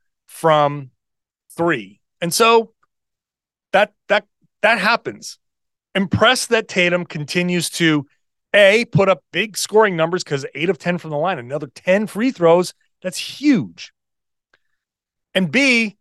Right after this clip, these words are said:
defense, three steals, three blocks, just one turnover. Look, you're gonna play at an M V P level. You're gonna have your games where you kinda struggle a little bit. But if your struggle game is twenty-seven points,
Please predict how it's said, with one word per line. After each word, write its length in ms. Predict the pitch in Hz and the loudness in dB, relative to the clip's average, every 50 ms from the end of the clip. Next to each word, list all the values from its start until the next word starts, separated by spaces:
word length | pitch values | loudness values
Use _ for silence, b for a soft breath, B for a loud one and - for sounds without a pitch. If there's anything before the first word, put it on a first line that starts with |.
| _ _ _ _ _ _ | _ _ _ _ _ _
defense, 760 | 185 220 254 247 - 208 170 147 131 120 - - - - _ _ _ | -2 -2 -2 -2 0 0 0 0 -2 -6 -10 -12 -14 -16 _ _ _
three 240 | - 151 175 226 247 | -6 -2 0 0 0
steals, 420 | - - - 214 226 240 233 - | 0 -2 -4 0 0 0 0 0
three 220 | - - 175 226 247 | -4 -6 -6 -6 -6
blocks, 680 | 196 180 180 185 214 240 240 - - - - - - _ _ _ _ _ _ | -2 0 2 2 2 0 -2 -4 -8 -10 -10 -14 -16 _ _ _ _ _ _
just 280 | - - 190 202 - 208 | -4 -2 -2 -2 0 -2
one 160 | 220 226 220 | -2 -2 -2
turnover. 560 | - 196 226 254 226 151 120 104 92 82 - _ _ _ _ _ _ _ _ _ _ _ _ _ _ _ _ _ _ _ _ _ _ _ _ | 0 0 0 2 0 -2 -2 -6 -12 -18 -20 _ _ _ _ _ _ _ _ _ _ _ _ _ _ _ _ _ _ _ _ _ _ _ _
Look, 280 | 190 170 143 - - | -8 -6 -6 -8 -10
you're 100 | 143 147 | -12 -6
gonna 180 | 147 196 214 202 | -2 -2 -2 -2
play 240 | - - 214 226 226 | 0 0 2 2 2
at 60 | 214 | 0
an 120 | 214 202 | 0 -2
M 140 | 202 208 202 | -2 -2 -2
V 120 | 185 202 | -4 -6
P 160 | 190 - 202 208 | -6 -6 -4 -2
level. 460 | 196 196 190 185 190 196 190 170 - _ _ | 0 2 2 2 2 0 -2 -2 -6 _ _
You're 140 | - 147 156 | -12 -10 -8
gonna 160 | 202 202 185 | -6 -6 -4
have 300 | 180 185 190 185 180 165 | -2 0 0 -2 -2 -2
your 100 | 170 160 | -6 -8
games 360 | 151 147 160 165 165 160 139 | -6 -4 -4 -4 -4 -6 -8
where 80 | 143 147 | -10 -10
you 100 | 143 143 | -12 -10
kinda 240 | - 151 147 143 135 | -6 -4 -4 -4 -4
struggle 420 | - - - 156 156 147 143 131 | -4 0 0 0 2 0 -2 -2
a 60 | 123 120 | -4 -4
little 200 | 123 120 117 117 | -6 -6 -6 -8
bit. 280 | 113 120 127 123 120 - _ _ _ _ _ _ _ _ _ | -4 -2 -2 -2 -2 -2 _ _ _ _ _ _ _ _ _
But 220 | - 147 143 131 - _ _ _ _ _ _ _ - | 2 2 2 2 0 _ _ _ _ _ _ _ -16
if 160 | 131 123 - | -16 -12 -2
your 220 | - 202 247 277 | 4 4 6 6
struggle 560 | 233 - - - - - 185 196 220 240 254 247 | 4 2 -2 -6 0 2 4 4 4 2 -2 0
game 420 | 233 240 240 247 254 254 247 233 _ _ _ _ _ _ _ _ _ _ | 0 0 0 0 -2 -4 -8 -12 _ _ _ _ _ _ _ _ _ _
is 560 | 185 175 170 170 165 165 165 156 - - - _ _ _ _ _ _ _ | -2 0 0 2 0 0 -2 -6 -10 -12 -14 _ _ _ _ _ _ _
twenty-seven 640 | - - 175 196 208 190 - 214 208 196 196 190 | -4 -2 -2 -2 -2 -2 -2 -2 -2 -2 -4 -8
points, 640 | 151 - 185 190 202 208 220 - - - - - | -6 -4 -2 -2 -2 -4 -6 -8 -10 -10 -12 -12